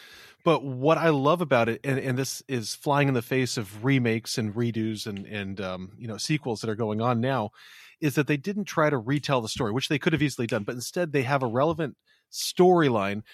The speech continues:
And Sean, I know you said that, but, you know, they're training for a purpose. It's not just they're training and it's about their training, 'cause that's what one's about, right? And then it just happens to be that they have to go out and do real world shit,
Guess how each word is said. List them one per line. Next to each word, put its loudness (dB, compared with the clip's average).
And -8
Sean, 2
I 4
know 2
you 0
said -4
that, -4
but, -6
you -2
know, 2
they're 2
training 2
for 0
a 0
purpose. -4
It's -6
not 2
just 0
they're 2
training 0
and -4
it's -10
about 2
their 0
training, -2
'cause -12
that's 4
what 2
one's 2
about, -8
right? 0
And 2
then 4
it -2
just -4
happens -2
to -12
be -2
that -6
they -4
have -2
to -4
go 2
out 0
and -12
do -4
real 2
world 0
shit, -4